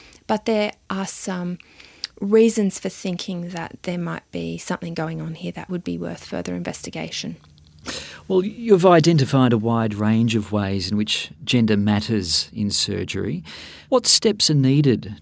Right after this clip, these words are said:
Speaker 2: to move forward from here? What can be done?
Speaker 1: It's quite important to understand what some of the specific forms that some of these biases take in surgery are. I think there are specific characteristics of clinical professions and maybe surgery in particular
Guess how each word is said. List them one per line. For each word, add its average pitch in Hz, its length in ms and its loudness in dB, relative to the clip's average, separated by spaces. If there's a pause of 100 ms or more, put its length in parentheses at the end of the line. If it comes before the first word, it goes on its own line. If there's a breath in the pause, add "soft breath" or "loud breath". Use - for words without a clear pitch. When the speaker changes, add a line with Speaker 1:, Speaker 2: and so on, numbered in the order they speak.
Speaker 2:
to - 120 -4
move 117 260 2
forward 104 380 -4
from 110 220 -2
here? 92 320 -6
What 104 280 -6
can 156 140 -2
be 123 100 -2
done? 107 360 -2 (760 loud breath)
Speaker 1:
It's - 180 -2
quite 254 240 2
important 214 600 -4 (280)
to - 360 -4
understand 190 960 -4 (540 soft breath)
what 233 340 2
some 226 220 4
of 220 100 0
the 220 80 -2
specific - 640 -2
forms 202 520 -2
that - 160 -6
some 202 180 -2
of 196 140 -4
these 202 200 -4
biases 190 560 -6
take 196 320 -8
in 196 120 -2
surgery 190 520 -4
are. 175 320 -6
I 226 80 -8
think - 360 -4 (440)
there 240 160 0
are 233 60 2
specific 277 540 -2
characteristics 214 960 -4
of 208 120 -8
clinical 226 380 0
professions 208 580 -4
and 226 80 0
maybe 226 200 0
surgery 190 520 -6
in 180 140 -6
particular 190 760 -6